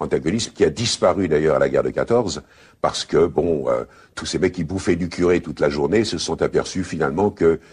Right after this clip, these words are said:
les prêtres qu'ils avaient avec eux dans les tranchées, euh, étaient des hommes, euh, bienveillants, généreux, qui, euh, qui savaient aussi, euh, prendre des risques, et cetera. Et ça s'est atténué.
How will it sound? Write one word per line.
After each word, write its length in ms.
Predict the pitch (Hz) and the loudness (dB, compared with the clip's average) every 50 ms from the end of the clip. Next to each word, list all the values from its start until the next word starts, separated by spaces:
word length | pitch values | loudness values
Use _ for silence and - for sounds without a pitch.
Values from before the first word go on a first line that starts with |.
| - - | -14 -6
les 140 | - 76 73 | -2 -2 -2
prêtres 340 | - - 98 90 - - 80 | 0 2 2 2 2 0 -4
qu'ils 220 | 80 - 85 80 | -4 -2 -2 0
avaient 140 | 85 78 80 | 2 4 4
avec 280 | 78 71 73 73 - 92 | 2 2 0 -2 0 -2
eux 60 | 85 | -2
dans 100 | 73 73 | 0 0
les 140 | 71 73 - | -2 -2 -4
tranchées, 500 | - 67 65 - - 104 104 107 101 - - - - _ - - | -4 -4 -4 -2 2 2 2 2 0 -4 -12 -20 -20 _ -6 0
euh, 340 | - 71 69 69 67 69 - - | 2 4 4 6 4 4 2 0
étaient 320 | - 78 73 - - 92 | -2 -2 -2 0 0 0
des 260 | 78 69 78 76 69 78 | 2 2 0 0 2 4
hommes, 300 | 90 87 85 80 80 73 | 4 4 4 2 2 0
euh, 400 | 65 65 65 65 62 62 65 64 - _ _ - - _ _ | 0 2 2 2 0 -2 -4 -10 -14 _ _ -20 -20 _ _
bienveillants, 880 | - 65 71 82 82 85 80 80 73 76 90 90 95 98 98 101 104 90 | -14 -6 -2 0 0 2 2 0 0 2 2 2 2 2 0 -2 -2 -4
généreux, 800 | 78 82 90 85 78 82 78 76 80 95 92 98 98 98 101 98 - | -4 -2 -2 0 2 2 2 4 4 4 4 6 4 2 0 -2 -6
qui, 320 | - - 90 85 82 80 73 | -10 -8 -6 -2 0 2 4
euh, 320 | 73 73 71 69 71 67 | 4 4 4 4 2 0
qui 180 | 60 - - 80 | -2 -6 -6 -4
savaient 320 | - - 90 82 85 95 | 2 2 2 4 4 2
aussi, 540 | 85 80 80 - - - 95 92 87 82 78 | 2 2 -2 -4 -4 -4 -4 -2 0 2 2
euh, 200 | 71 71 69 71 | 4 4 4 2
prendre 360 | 69 - 85 82 73 - 78 | 0 0 -2 -2 0 0 0
des 140 | 69 73 73 | 0 0 0
risques, 440 | 71 90 104 110 107 - - - - | 2 2 0 0 0 -2 -4 -2 -2
et 60 | 78 | -2
cetera. 180 | - - 117 110 - - - - _ - | 0 0 -2 -2 -4 -12 -20 -20 _ -2
Et 140 | - 123 101 | 0 0 0
ça 240 | - - - 139 139 | 0 0 0 0 0
s'est 360 | - - - - 135 131 - | -2 -2 0 0 0 2 2
atténué. 520 | 120 104 - 123 107 113 117 123 113 - | 0 2 2 2 2 4 4 4 4 2